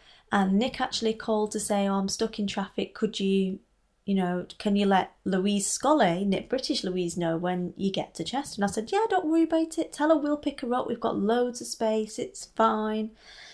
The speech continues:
We're on our way now, we'll be there in a bit." And, um,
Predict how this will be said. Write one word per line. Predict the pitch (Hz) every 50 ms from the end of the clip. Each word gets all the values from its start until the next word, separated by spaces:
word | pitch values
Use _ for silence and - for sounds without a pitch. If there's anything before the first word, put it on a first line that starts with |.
| - - - _
We're | - 214 214
on | 247 294 311 311
our | 294 277 269
way | 262 262 254 254 254
now, | 240 240 240 233 233 240
we'll | 233 220 208
be | 208 226
there | 220 220 226 226 233 233
in | 233 233
a | 233
bit." | 226 - 196 196 196 196 196 - - _
And, | - 185 180 180 180 180 175 180 180 175 175 165
um, | 180 175 175 175 170 170 165 180